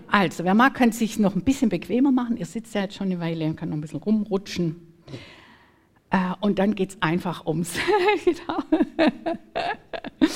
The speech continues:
Genau, dann geht's einfach drum, dass ihr entspannt und, ähm,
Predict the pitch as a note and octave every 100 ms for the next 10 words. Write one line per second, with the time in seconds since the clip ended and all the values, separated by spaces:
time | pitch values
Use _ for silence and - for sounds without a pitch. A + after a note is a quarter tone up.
0 | - D#4 - - - D4 G3 - - -
1 | A3+ D#4+ - - - - _ - G3 D#3
2 | C#3 G3 F#3+ F#3+ F#3+ F#3+ G3 F#3 F#3+ G3+
3 | F3 F3 F3 E3+ D3 - D#3+ A#3 - -
4 | F3+ F3 E3+ - - - - E3 D#3+ D#3
5 | D#3+